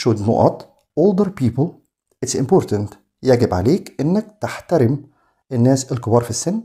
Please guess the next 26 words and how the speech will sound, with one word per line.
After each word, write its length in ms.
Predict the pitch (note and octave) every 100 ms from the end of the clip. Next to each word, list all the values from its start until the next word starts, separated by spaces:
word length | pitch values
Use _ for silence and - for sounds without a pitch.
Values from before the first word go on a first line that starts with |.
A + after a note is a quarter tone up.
| -
ده 60 | -
شيء 240 | - -
مهم. 320 | G#2 G2+ G2+ - _ _ _
كلمة 180 | A3+ A#3+ A#3+
يحترم 460 | - - D#3 E3+ E3 -
دي 120 | D3
اسمها 320 | - C3+ C3+
respect، 500 | B2+ - A#2 - - _ _ _
فأقول 320 | - B2 A2
هنا 400 | F#2+ D#3 A3 - _ _ _ _ C3
you 140 | B2
should 340 | - E3+ G3+ C#3+
respect. 540 | B2 - - - - _ _ _ _ _ _ _ _ _ _
الصفحة 460 | - D#3 D3+ B2 G2+
اللي 100 | G2+
بعد 180 | G2+ A2
كده 280 | C#3+ F3+
نكمل 300 | F#3+ F#3+ A#2
مع 140 | G2 F#2+
بعض. 360 | D3 A3 A#3 - _ _ _
السؤال 280 | F3+ D#3+ D3+
الأول 280 | - B2 A#2
فيها 300 | D#3+ E3+ F#3+
بيقول 320 | F3+ - A2+
هنا 280 | A#2 F#3 - _ _ _ _ _ _ _ _
The 340 | G#2+ G#2+ G2+